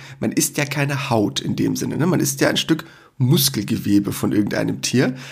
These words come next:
Das heißt, die Haut ist ja ab. Das heißt, da sind jetzt keine Poren drin. Das ist ja pure Muskulatur, die ich esse. Also irgendwelche Poren kann ich da jetzt nicht unbedingt drin schließen. Ähm, ist jetzt nicht die schlauste Idee, da irgendwelche Poren schließen zu wollen, aber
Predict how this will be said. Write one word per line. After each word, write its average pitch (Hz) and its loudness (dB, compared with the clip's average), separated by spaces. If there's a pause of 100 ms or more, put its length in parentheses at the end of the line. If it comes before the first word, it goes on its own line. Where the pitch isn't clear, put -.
(100)
Das - -2
heißt, 135 2
die 113 -2
Haut - 2
ist - -2
ja 208 -6
ab. - -8
Das - -4
heißt, 135 0
da 127 2
sind 139 -2
jetzt 135 0
keine 165 -6
Poren 131 4
drin. - -6 (320)
Das - -6
ist - -6
ja 131 4
pure 160 -2
Muskulatur, 139 4
die 131 -4
ich - -6
esse. - -4
Also 117 0 (380)
irgendwelche - 0
Poren 175 2
kann 143 -4
ich 135 -2
da 127 0
jetzt 127 -2
nicht 135 6
unbedingt - 0
drin 101 0
schließen. 127 -2 (420)
Ähm, 139 6 (880)
ist 139 -2
jetzt 135 0
nicht 143 -2
die 131 0
schlauste 139 0
Idee, 135 2
da 147 0
irgendwelche 131 0
Poren 135 2
schließen 123 -2
zu 110 -6
wollen, 220 0 (360)
aber 175 0